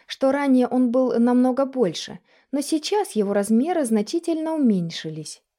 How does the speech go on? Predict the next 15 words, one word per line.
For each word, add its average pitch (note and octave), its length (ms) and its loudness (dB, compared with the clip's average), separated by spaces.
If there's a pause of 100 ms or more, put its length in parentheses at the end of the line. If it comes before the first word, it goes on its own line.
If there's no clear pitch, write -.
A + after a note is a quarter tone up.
(260)
Тем G#3 200 2
не G3 120 2
менее, F#3+ 420 0
с - 160 -6
высоты A#3 400 -4
в - 60 -6
тысячу F#3+ 500 -4
километров F#3 760 -2 (280)
остров D#4+ 400 -4
показался C#4 580 -2
Риве B3 320 0
гигантским, G#3 880 -2 (320)
почти C4 400 -4
как A#3+ 200 -4
материк. A3+ 600 -2